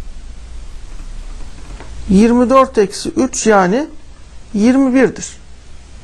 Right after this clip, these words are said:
A ile B aralarında asal sayılardır. A bölü B eşit on iki bölü dört olduğuna göre A kare kaçtır diye sormuş. Şimdi bir kesri en sade haline dönüştürdüğüm zaman arasında asal olduğundan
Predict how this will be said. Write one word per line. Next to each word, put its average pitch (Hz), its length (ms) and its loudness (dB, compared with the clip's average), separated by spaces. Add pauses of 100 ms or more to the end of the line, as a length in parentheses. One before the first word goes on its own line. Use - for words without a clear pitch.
(2500)
A 269 220 8
ile 214 300 2
B 269 160 2
aralarında 226 600 2
asal 233 340 2
sayılardır. 170 640 0 (120)
A 220 280 6
bölü 190 260 2
B 214 260 4
eşit 196 380 -4
on 208 120 4
iki 208 240 2
bölü 185 240 2
dört 202 320 0
olduğuna 160 420 2
göre 190 220 0
A - 200 0
kare 214 280 2
kaçtır 226 480 0
diye 143 140 2
sormuş. 156 580 -2 (840)
Şimdi 220 200 2
bir 247 180 2
kesri 254 340 0
en 247 240 0
sade 247 380 2
haline 233 460 2
dönüştürdüğüm 233 680 0
zaman 190 240 4
arasında 160 460 0
asal 180 280 2
olduğundan 170 640 2